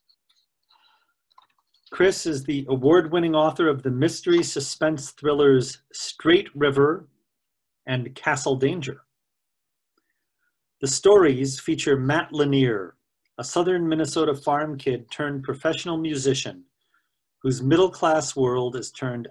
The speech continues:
upside down when he uncovers a conspiracy run by a powerful, ambitious,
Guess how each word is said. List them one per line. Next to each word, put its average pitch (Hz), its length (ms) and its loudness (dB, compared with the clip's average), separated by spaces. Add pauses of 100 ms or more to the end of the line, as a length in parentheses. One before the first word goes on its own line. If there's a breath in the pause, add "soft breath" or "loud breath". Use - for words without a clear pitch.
(140)
upside 160 500 0
down 110 480 -4 (800)
when 127 140 -4
he 135 300 -4
uncovers 165 580 -2
a 135 60 -2
conspiracy 135 1080 0 (640 soft breath)
run 135 220 0
by 131 140 0
a 123 100 -4
powerful, 156 720 -2
ambitious, 135 680 -2